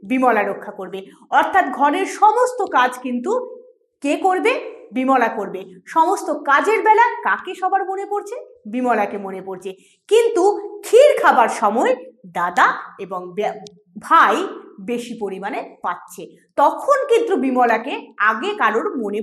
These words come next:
পড়ছে না যে বিমলাকে সব কাজে যেহেতু আগে মনে পড়ে বিমলাকে, তাই খাবার দেওয়ার সময় বা ক্ষীর দেওয়ার সময়তেও বিমলাকেই সবার আগে মনে পড়বে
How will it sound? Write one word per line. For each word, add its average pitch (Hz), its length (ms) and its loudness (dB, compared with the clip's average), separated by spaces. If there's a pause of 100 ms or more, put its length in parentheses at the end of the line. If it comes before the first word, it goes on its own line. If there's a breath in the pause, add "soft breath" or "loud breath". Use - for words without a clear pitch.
পড়ছে 185 340 -10
না 175 160 -8 (260 loud breath)
যে 208 80 -8
বিমলাকে 233 1000 0
সব 233 300 -2 (120)
কাজে 381 220 2
যেহেতু 403 280 0
আগে 339 240 4
মনে 349 220 -4
পড়ে 311 220 -2
বিমলাকে, 285 720 -4 (100)
তাই 247 220 2
খাবার 302 440 2
দেওয়ার 392 220 4
সময় 277 340 -4
বা 208 120 -2
ক্ষীর 320 480 -10
দেওয়ার 392 200 4
সময়তেও 339 580 -4 (240 loud breath)
বিমলাকেই 208 560 -4
সবার 370 280 4
আগে 359 180 2
মনে 349 300 -2
পড়বে 302 260 -2